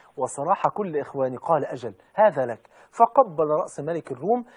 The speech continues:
وأطلق له سراح إخوانه أجمعين. فلما قدموا على المدينة لقيهم عمر بن الخطاب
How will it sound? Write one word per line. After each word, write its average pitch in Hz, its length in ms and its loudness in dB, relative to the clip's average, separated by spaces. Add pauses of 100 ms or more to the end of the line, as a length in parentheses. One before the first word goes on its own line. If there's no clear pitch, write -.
(160)
وأطلق 190 580 0
له 165 340 -2
سراح 151 440 -8
إخوانه 143 500 -6
أجمعين. 127 340 -4
فلما 151 400 2
قدموا 147 360 0
على 143 120 2
المدينة 180 420 2 (220)
لقيهم 156 440 0
عمر 160 180 -4
بن 135 100 -10
الخطاب 175 460 2